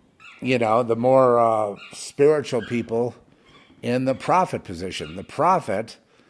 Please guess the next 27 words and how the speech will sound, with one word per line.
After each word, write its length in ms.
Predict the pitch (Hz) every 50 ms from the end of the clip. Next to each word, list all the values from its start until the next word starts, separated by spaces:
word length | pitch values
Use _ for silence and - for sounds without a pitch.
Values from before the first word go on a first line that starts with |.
| _ - - - -
doesn't 340 | 139 139 131 123 143 127 127
make 240 | 147 170 180 117 123
a 60 | 110
profit. 560 | - - 117 98 90 80 80 - 62 60 57 - - - - _ _ _ _ _ _ _ _ _ _ _
The 100 | - -
P 240 | - - 165 165 170
R 200 | 160 156 156 156
O 140 | 151 151 139
P 260 | 147 - 147 147 147
H 260 | 147 147 139 - -
E 120 | 135 127 120
T, 580 | - - 185 190 185 156 147 151 131 - - _ _ _ _ _ _ _ _ _ -
the, 200 | 123 135 - -
only 340 | - 120 151 180 185 196 185
in 80 | 175 156
America 560 | 151 147 156 170 190 190 180 151 127 131 113
does 220 | 113 120 113 -
the 100 | - 107
prophet 520 | - - - 135 143 147 - - 117 101 107
make 200 | 123 127 107 104
a 80 | 95
profit. 640 | - - 127 139 147 139 113 - 82 64 - - - _ _ _ - - _ _ -
In 200 | 135 135 135 131
the 120 | 123 120
world, 560 | 113 117 147 180 190 175 135 110 101 101 98
the 80 | 107 101
prophet, 800 | - - - 151 175 190 190 160 - - 82 71 55 - - -